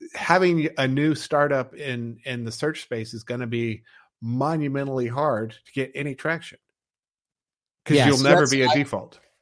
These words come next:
Speaker 2: yeah, so I guess you're kinda making the case there. It's like, well, but I, I just don't know. It's like,
Speaker 1: So,
Speaker 2: if
Speaker 1: so
Speaker 2: you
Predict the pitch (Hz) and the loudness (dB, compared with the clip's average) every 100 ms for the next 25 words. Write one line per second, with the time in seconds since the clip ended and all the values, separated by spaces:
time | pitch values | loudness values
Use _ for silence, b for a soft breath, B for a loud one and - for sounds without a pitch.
0 | _ 156 120 156 156 - - 151 147 143 | _ 2 4 6 6 4 -2 0 4 6
1 | 147 131 123 117 104 107 - 104 98 95 | 6 6 6 4 4 4 4 0 2 0
2 | 95 117 113 113 b b b - 160 160 | 2 4 4 4 b b b 4 4 6
3 | 196 214 214 208 175 170 151 143 147 139 | 6 6 6 4 6 8 8 6 4 8
4 | 196 170 185 156 165 160 156 151 - | 6 10 8 8 8 8 8 6 2